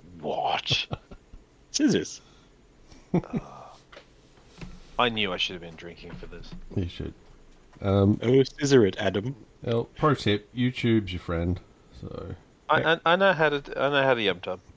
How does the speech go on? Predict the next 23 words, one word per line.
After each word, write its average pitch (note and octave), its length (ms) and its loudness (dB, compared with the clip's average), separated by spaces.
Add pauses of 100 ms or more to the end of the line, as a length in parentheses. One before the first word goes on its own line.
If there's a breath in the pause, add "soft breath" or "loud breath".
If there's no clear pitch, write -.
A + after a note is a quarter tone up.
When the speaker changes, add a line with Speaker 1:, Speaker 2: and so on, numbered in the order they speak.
(100)
Speaker 3:
All - 60 -6
right, - 160 -10
cool. - 140 -14 (960 soft breath)
Anyway, G#2+ 380 4 (180)
let D3+ 160 0
me E3+ 100 4
explain B2+ 360 4
the A2 80 4
premise A2 360 2
for G2 200 0
our F#2 140 2
listener. F#2+ 520 0 (1400)
So, G2+ 500 2 (280)
this C3 140 -2
is A#2+ 180 -2 (140)
called G#2 420 -6
what G2+ 200 -6
we G2+ 80 -6
call G2+ 200 -2
a F2+ 60 0
movie G2 380 2
draft, E2 580 -6
and F2 320 -4